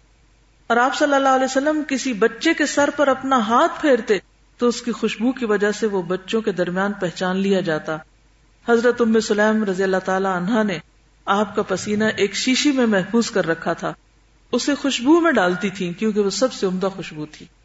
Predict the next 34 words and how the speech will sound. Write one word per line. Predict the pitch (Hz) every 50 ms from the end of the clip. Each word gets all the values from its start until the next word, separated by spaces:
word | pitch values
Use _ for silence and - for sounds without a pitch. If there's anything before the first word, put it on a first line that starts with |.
| _ _ _ _ _ _ _ _ _ _ _ _ _ _ _ _ _ _ _ _ _ _ -
اس | - 277 -
کے | - 311
علاوہ | 285 285 285 302 302
آپ | 285 269 269 -
کو | 269 247
خوشبو | - 262 233 - 226 254 269
پسند | - 202 190 - 208 202 202 196
بھی | 180 185 156
بہت | 156 151 151 156 - -
تھی، | - 131 147 _ _ _ _ _ _ _ _ _ _ _ _ _ _ _ _ _ _ _ _ _ _ _
آپ | - 190 196 196 196
خوشبو | - 196 - 190 202 240 247
پسند | 247 220 - - 220 214 220 214
کرتے | - 160 - - 151 151
تھے۔ | - 160 147 - _ _ _ _ _ _ _ _ _ _ _ _ _ _ _ _ _ _ _
ایک | - 226 226 240
روایت | 226 226 220 226 254 254 -
میں | 277 277
آتا | 247 226 220 - 254 269
ہے، | 302 285
رسول | 240 214 - - 285 262
اللہ | 240 220 214 226 269 269
صلی | - 240 220 214
اللہ | 202 202 196
علیہ | 196 190 190
وسلم | 190 190 196 202 202 226 247 247
کے | 233 - 208
پاس | - - 202 202 202 202 - - _ _ _ _ _ _ -
سکہ | - - 285 - - - - 339 359 370 302
یعنی | 226 208 208 214 214 208 214 - - -
خوشبوؤں | - 220 220 - 202 214 233 240 233
کا | 233 233
مجموعہ | 202 190 190 190 170 175 208 233 262 269 254 262
تھا | 190 175 147